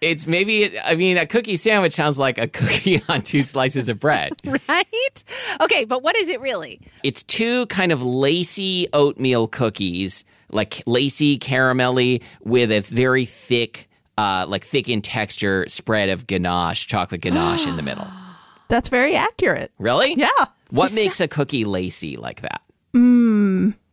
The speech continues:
Speaker 2: Lots of butter, I'll bet.
Speaker 3: Right, and not much flour.
Speaker 1: Yeah, that makes
Speaker 2: Yeah.
Speaker 1: sense.
Speaker 2: This sounds like a very fancy hobnob.
Speaker 1: Yeah, except, like, hobnobs are more, like,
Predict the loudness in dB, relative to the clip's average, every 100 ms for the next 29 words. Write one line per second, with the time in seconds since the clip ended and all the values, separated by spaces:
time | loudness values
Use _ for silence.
0 | _ -8 -2 -2 0 -4 -2 -2 0 -4
1 | -8 -16 -14 -2 2 2 2 0 0 2
2 | 4 2 2 -2 -4 -6 -2 0 2 2
3 | 0 -4 _ -4 -2 0 -2 -4 -4 -4
4 | -4 -6 -12 -10 -6 -4 -4 -4 -4 -4
5 | -4 -2 -2 -2 -4 -6 -4 -6 -6 -4
6 | -4 -4 -12 -12 -20 -20 _ -8 -2 0
7 | 0 -2 -4 -4 -4 -2 -4 -2 0 2
8 | 2 2 2 2 4 4 4 2 0